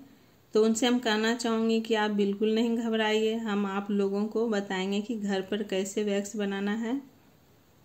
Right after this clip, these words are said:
यदि आपके घर में वैक्स नहीं है और आप बाज़ार भी नहीं जा पा रहे हैं वैक्स लाने, तो कोई बात नहीं है, जो घर में है और जो आपके किचन में यूज होता है, उसी से हम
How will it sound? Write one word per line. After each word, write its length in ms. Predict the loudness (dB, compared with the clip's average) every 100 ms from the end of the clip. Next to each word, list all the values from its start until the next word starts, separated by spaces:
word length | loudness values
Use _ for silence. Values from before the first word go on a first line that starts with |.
| _ _ -14 -2
यदि 260 | 0 4 2
आपके 280 | 4 4 4
घर 160 | 4
में 160 | 4 2
वैक्स 300 | 2 0 -2
नहीं 320 | 0 2 2
है 280 | 2 0 -2
और 200 | -2 -2 -2
आप 260 | -6 -10 -18 -20 -20 -20 _
बाज़ार 440 | -4 0 2 4 4
भी 80 | 4
नहीं 220 | 4 2
जा 180 | 2 2
पा 220 | 2 0 0
रहे 120 | 0
हैं 100 | 0
वैक्स 360 | 0 0 0 -4
लाने, 300 | -4 -2 -2
तो 160 | -2
कोई 240 | 0 0 2
बात 300 | 0 -2 -2
नहीं 180 | -2 0
है, 120 | 0 0
जो 200 | 2 0
घर 260 | 0 -2 0
में 180 | 0 0
है 280 | -2 -4 -8 -20 _ _ _ _ _ -6
और 100 | -4
जो 160 | 0 0 -2 -6 -16 -20 -14 -8
आपके 320 | -8 -4 -6
किचन 440 | -6 -8 -2 0
में 340 | 2 0 -2 -4
यूज 340 | 0 0 2
होता 300 | 2 0 0
है, 260 | -2 0 -2
उसी 460 | -2 -2 0 -2 -2
से 200 | 0 2
हम 320 | 2 0